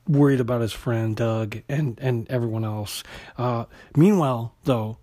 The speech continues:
on the astral plane, Xavier has, is holding Danny. She's, she's, you know, not dead,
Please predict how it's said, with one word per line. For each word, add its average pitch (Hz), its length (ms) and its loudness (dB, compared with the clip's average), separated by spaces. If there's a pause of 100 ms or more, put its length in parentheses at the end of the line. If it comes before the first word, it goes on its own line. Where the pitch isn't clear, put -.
on 139 120 4
the - 100 -6
astral 170 420 -2
plane, 113 440 -4 (380)
Xavier 135 760 0 (420)
has, - 340 -2 (500)
is 139 140 0
holding 113 340 0
Danny. 104 520 -8
She's, 127 400 2 (240)
she's, - 460 -2 (360)
you 131 120 0
know, 113 200 -4 (760)
not 175 280 4
dead, 127 400 2